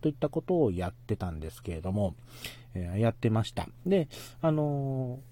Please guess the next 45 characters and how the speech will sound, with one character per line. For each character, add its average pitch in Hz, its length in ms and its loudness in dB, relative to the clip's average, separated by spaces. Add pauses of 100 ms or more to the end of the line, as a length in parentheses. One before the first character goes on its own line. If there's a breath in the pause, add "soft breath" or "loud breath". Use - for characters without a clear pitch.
(180)
ー、 - 380 -18
ス - 100 0
マ 214 120 6
ホ 214 180 0
の 202 100 2
画 170 160 4
面 185 180 4
と 180 160 0
し - 120 -4
て 160 100 2
は、 113 300 4
画 120 120 2
面 143 280 4
上 127 180 4
側 120 240 2
の 120 120 2
方 131 280 0
に、 156 400 4
あ 107 160 2
の、 95 160 0
二 113 160 4
分 233 160 4
割 - 220 2
で、 - 120 -4 (140)
あ - 100 -4
の 80 840 -6
ー、 - 40 -20 (200 loud breath)
ひ - 80 2
ょ-、 123 80 0 (100)
あ 101 60 -6
の、 92 100 -2 (120)
表 117 220 8
示 - 180 -2
す 120 100 6
る 107 60 4
よ 98 80 4
う 90 40 0
に 82 120 -2
し - 60 -6
て 78 120 -2
い 85 100 -4
て、 135 320 4 (140)
え 101 120 -4
ー 98 40 -4
と、 90 400 -8